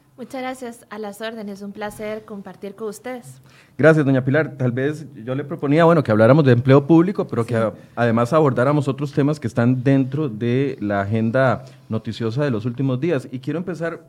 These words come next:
Speaker 2: muy específicamente con el tema de las negociaciones, eh, que tiene el gobierno, la administración, con el Fondo Monetario Internacional.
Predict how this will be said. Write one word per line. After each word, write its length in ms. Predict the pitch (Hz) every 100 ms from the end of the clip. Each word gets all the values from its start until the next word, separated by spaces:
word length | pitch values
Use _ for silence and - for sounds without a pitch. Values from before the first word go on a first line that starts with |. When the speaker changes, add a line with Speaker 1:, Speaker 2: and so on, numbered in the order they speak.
| -
Speaker 2:
muy 300 | 131 180 190
específicamente 960 | 175 139 123 139 151 143 131 127 139 - - - _ -
con 240 | 135 143
el 200 | 117 120
tema 240 | 127 127
de 80 | 143
las 100 | 123
negociaciones, 920 | 104 92 92 98 90 120 120 139 - - -
eh, 440 | 113 110 104 98 -
que 120 | -
tiene 320 | - 110 123 -
el 160 | 120
gobierno, 640 | 110 110 117 123 123 147 165 - - _ _ -
la 80 |
administración, 800 | 95 98 90 - 92 - 113 120 127 - _
con 160 | 113 104
el 80 |
Fondo 240 | 98 104 117
Monetario 420 | 127 98 95 107
Internacional. 760 | 117 107 95 - 90 120 123